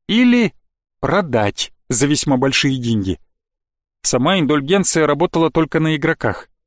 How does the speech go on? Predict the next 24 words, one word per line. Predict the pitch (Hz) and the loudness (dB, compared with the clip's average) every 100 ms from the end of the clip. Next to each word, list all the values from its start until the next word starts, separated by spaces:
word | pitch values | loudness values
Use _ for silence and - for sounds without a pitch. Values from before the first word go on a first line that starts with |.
| _ _ _ _ _ - | _ _ _ _ _ -4
И | 156 | 0
я | 151 165 | 2 2
уже | 165 143 165 | 2 0 0
представил, | 160 - - 190 180 160 | 0 0 0 0 2 0
как | - 165 - | 0 -4 -2
выкладываю | 143 135 151 170 175 156 160 143 | -2 0 0 0 0 2 2 2
сей | - 175 | 2 0
драгоценный | 147 143 147 - 180 165 151 | 0 0 -2 0 0 0 0
лот | 143 175 - | 2 0 0
на | 151 151 | 0 2
аукционе | 147 123 - 143 160 170 147 139 | 0 -2 -2 0 2 2 2 2
Альгоры. | 131 123 131 196 214 202 185 170 117 _ _ _ _ _ _ _ _ _ _ _ _ _ | 0 0 2 2 4 4 4 2 0 _ _ _ _ _ _ _ _ _ _ _ _ _
Вот | 131 170 - | -2 -2 0
только | 185 - | -2 0
моей | 160 165 180 | 0 0 -2
текущей | 170 151 185 170 175 | -2 -4 -2 0 0
ситуации | 151 165 170 190 202 - 113 95 - _ _ - | 0 0 0 0 0 -2 -2 -4 -10 _ _ -6
этот | 135 147 123 | -2 -2 -2
дорогущий | 143 139 147 - | -2 0 -2 -2
приз | 131 156 156 - | -2 -2 -2 0
не | 131 | -2
решал. | 139 - 113 90 _ _ _ _ _ _ _ - | -2 -2 -4 -6 _ _ _ _ _ _ _ -6
Все | - 233 | -2 0
остальное, | - 220 233 185 95 | 2 2 4 2 0